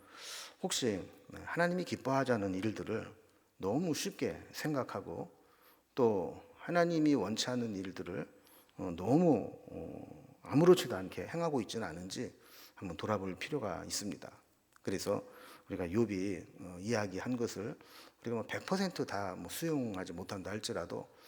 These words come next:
적어도 욥은 삶의 동기라든지, 어, 삶의 어떤 기준이라는 것이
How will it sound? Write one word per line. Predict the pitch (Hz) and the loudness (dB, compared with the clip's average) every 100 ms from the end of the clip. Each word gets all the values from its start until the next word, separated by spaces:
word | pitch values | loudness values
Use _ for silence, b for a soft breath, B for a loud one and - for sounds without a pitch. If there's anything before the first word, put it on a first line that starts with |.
| B B - | B B -8
적어도 | 95 101 160 170 | -6 0 2 4
욥은 | 117 127 131 92 90 | 6 4 2 -2 -4
삶의 | - 165 143 92 | -2 0 0 -2
동기라든지, | 104 110 104 95 - 87 85 92 - b b _ | -4 -2 0 -2 -6 -10 -8 -8 -12 b b _
어, | 87 | -8
삶의 | 85 - 151 139 110 98 - | -4 0 4 4 2 -2 -4
어떤 | 95 85 | -8 -8
기준이라는 | - 131 131 123 95 87 95 90 92 | -4 -4 0 0 0 -6 -10 -10 -10
것이 | 80 - 120 | -10 -8 -8